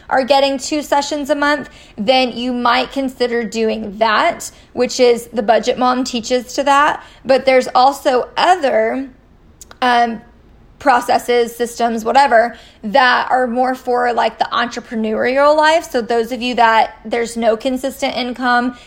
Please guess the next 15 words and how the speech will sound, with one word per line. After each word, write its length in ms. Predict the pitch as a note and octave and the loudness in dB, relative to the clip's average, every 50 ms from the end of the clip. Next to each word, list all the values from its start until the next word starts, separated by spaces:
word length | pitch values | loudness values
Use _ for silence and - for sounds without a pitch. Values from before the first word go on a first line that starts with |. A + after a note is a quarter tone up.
| - - | -14 -8
maybe 220 | A#3 A#3 A3+ G#3+ | -4 -4 -4 -2
you're 160 | A3 A3+ A3+ | -2 0 0
a 60 | A#3 A3+ | -2 -4
small 400 | - - A#3 A#3 A#3 A3+ A#3 G#3+ | -6 -6 -2 2 2 2 2 2
business 440 | G3+ A#3 A#3 - A#3 A#3+ A3+ A3 - | 2 0 0 0 -2 -6 -6 -4 -2
owner, 420 | - A#3+ A#3+ A#3 A3+ A#3 A#3 A3+ | -2 -2 -2 0 -2 -2 -2 -2
maybe 220 | A3+ A3+ A3 A3+ A3+ | -2 -2 -2 -4 -4
you 340 | A3 G#3+ A3+ A#3 A3 - - - | -6 -6 -6 -6 -8 -8 -8 -6
and 320 | - A#3+ B3 B3 B3+ C4+ | -4 -2 -2 -2 -2 -4
your 100 | C4 C4+ | -4 -4
spouse 560 | C4 - - - C4+ C4 C4 B3+ C4 B3+ - - - | -6 -6 -4 0 2 4 4 4 4 2 -2 -6 -4
own 180 | B3+ B3+ B3+ | -2 -2 -2
a 80 | C4 C4 | -2 -4
small 300 | C4 - C4+ C4 B3+ B3 | -6 -6 -4 -2 -2 0
business, 440 | A3+ B3+ B3+ A3+ B3+ C#4 C#4+ C#4 | 2 0 0 0 -2 -2 -2 -2